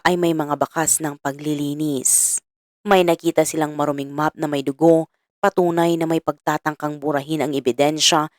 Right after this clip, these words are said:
ngunit hindi maayos ang pagkakagawa. Ang mga lumang bakas ng dugo ay pinunasan, ngunit may naiwan namang mas bago. Mga dugong hindi galing sa pamilya Wu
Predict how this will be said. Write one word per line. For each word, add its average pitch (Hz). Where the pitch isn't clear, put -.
ngunit 196
hindi 160
maayos 147
ang 156
pagkakagawa. 143
Ang 226
mga 185
lumang 165
bakas 147
ng 147
dugo 147
ay 147
pinunasan, 151
ngunit 214
may 185
naiwan 170
namang 147
mas 143
bago. 143
Mga 180
dugong 151
hindi 147
galing 143
sa -
pamilya 135
Wu 170